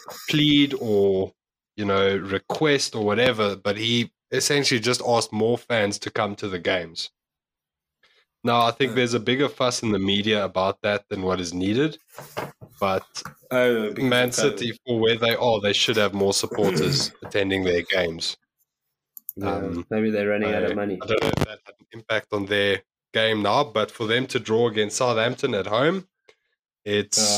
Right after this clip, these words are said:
Speaker 2: Yeah.
Speaker 1: good news for all the other teams that are challenging for the title.
Speaker 2: <sighs> All right.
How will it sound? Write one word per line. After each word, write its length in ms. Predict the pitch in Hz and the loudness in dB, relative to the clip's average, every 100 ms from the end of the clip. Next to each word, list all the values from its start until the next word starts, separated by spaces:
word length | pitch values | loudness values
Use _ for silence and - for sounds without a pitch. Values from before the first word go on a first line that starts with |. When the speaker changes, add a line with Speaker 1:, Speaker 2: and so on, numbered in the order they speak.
| 110 | -4
Speaker 2:
Yeah. 80 | 131 110 | -6 0
Speaker 1:
good 220 | 123 123 | 2 4
news 320 | 123 127 123 | 4 4 2
for 180 | - 120 110 110 120 | 2 4 6 4 2
all 180 | 120 | 0
the 80 | 117 | 2
other 260 | 117 113 110 | 2 0 -2
teams 340 | - 113 104 | -2 -2 0
that 160 | 104 98 | 0 0
are 60 | |
challenging 500 | - 110 104 95 95 | 0 0 -2 -4 -6
for 160 | 95 98 | -6 -6
the 100 | 92 | -4
title. 460 | 98 92 - 80 - _ _ _ _ _ _ _ _ _ - | -4 -6 -6 -10 -12 _ _ _ _ _ _ _ _ _ -4
Speaker 2:
<sighs> 0 | |
All 1400 | 190 180 151 - - - - - - - - - 123 156 | 2 4 2 0 -8 -10 -12 -10 -10 -12 -14 -8 0 2
right. 220 | 127 131 | 2 0